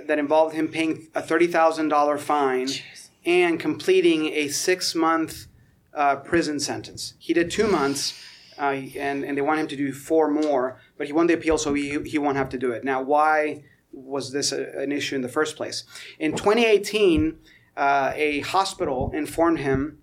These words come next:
Speaker 1: that his daughter, who at the time was thirteen, was going to be inje-,
Speaker 2: Thirteen.
Speaker 1: injected with testosterone.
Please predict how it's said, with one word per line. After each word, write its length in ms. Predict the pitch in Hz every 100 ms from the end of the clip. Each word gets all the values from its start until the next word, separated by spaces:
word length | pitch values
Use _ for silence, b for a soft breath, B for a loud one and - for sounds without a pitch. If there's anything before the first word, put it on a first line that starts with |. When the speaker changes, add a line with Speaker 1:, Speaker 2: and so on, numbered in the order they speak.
| -
Speaker 1:
that 340 | 151 147 143
his 340 | 117 147 139 135
daughter, 400 | 165 190 175 139
who 80 |
at 80 | 139
the 60 | 139
time 180 | 147 156
was 160 | 143
thirteen, 600 | 156 143 160 185 143 135 135 B B - 147
was 240 | 147 135 -
going 140 | 151 147
to 40 |
be 100 | 131
inje-, 40 | 147
Speaker 2:
Thirteen. 520 | 151 135 147 156 -
Speaker 1:
injected 540 | 151 147 160 160 160
with 200 | 143 143 - -
testosterone. 640 | 135 151 156 - - -